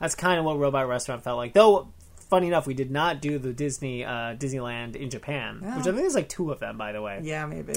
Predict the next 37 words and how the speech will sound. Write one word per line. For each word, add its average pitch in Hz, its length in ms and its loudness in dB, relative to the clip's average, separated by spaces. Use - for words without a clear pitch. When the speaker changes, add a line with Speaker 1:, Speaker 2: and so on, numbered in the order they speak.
Speaker 1:
It's 165 160 -6
crazy. 139 360 -6
But - 80 2
we 269 80 8
didn't 233 160 4
do 156 120 0
that. 110 200 -4
Maybe 190 220 6
next 147 240 -4
time. 131 160 -8
Uh, 196 360 10
but, 202 260 6
uh, 196 220 10
but 208 120 2
still, 208 300 6
the 165 80 2
Robot 214 200 6
Restaurant 185 400 4
was 156 300 0
really 139 280 2
awesome. 123 540 -2
Speaker 2:
So, 247 260 -2
so 262 200 2
one 285 160 2
thing 359 120 -2
I 311 80 0
think 233 160 -2
we'll 220 100 4
save 196 300 0
for 185 160 -4
another 175 480 -2
show 165 400 0
is, 156 320 -6
uh, 156 180 0
talking 170 380 -2
about, 165 280 2
like, 156 280 -8